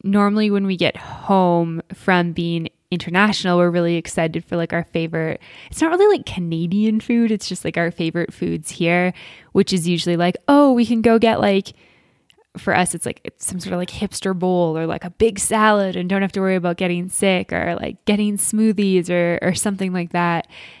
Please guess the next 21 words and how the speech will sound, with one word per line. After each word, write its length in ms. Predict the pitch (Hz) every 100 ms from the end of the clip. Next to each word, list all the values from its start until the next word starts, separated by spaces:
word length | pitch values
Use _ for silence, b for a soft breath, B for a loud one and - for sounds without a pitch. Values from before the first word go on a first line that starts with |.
| B
And 120 | 208
it's 120 | -
kind 140 | - 269
of 80 | -
funny 260 | 220 190
'cause 140 | 180 175
we've 200 | 180 156
been 240 | 190 180
in 360 | - 185 175 170
Vancouver 640 | 170 170 190 170 - 180 -
for 120 | 180
three 280 | - 165 160
months. 340 | 170 - -
So, 140 | 196
like, 260 | 175 175 170
we've 220 | 214 185
really 200 | 214 208
got 300 | 180 175 170
our 160 | - 160
fill 440 | - 180 165 160
of, 420 | - 156 175 -